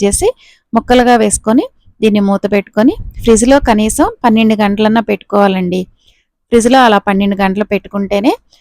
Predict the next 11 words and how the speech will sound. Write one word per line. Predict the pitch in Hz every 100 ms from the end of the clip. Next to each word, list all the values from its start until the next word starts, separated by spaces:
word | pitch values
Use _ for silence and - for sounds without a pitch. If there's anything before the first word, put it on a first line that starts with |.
| _ -
మనకి | 233 233
ఇష్టమైనట్టు | 226 240 240 226 220 - 349
షేప్లో | 247 233 294 247
కట్ | 220 233
చేసుకోవడానికి | 226 - 226 233 214
వీలుగా | 214 220 240 220
వస్తుందన్నమాట. | - 196 190 185 190 - - - 233
ఇప్పుడు | - 214
మీరు | 214 202
వీడియోలో | 202 196 208 214 214
చూస్తుంది | 196 - 202 294